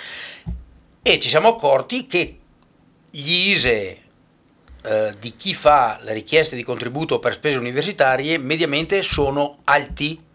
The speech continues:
spesso splafonano anche i ventimila euro, quindi sono domande che vanno a finire nel cestino,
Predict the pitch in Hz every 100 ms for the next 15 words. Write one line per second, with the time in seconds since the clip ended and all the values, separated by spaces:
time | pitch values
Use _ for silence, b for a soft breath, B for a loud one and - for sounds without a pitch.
0 | b b b _ _ _ - - - -
1 | 180 143 - 185 185 - - - 156 -
2 | 170 190 175 156 156 139 139 135 135 139
3 | 131 127 113 92 - 127 113 127 123 120
4 | 120 127 117 110 123 113 120 127 113 110
5 | 196 190 123 123 135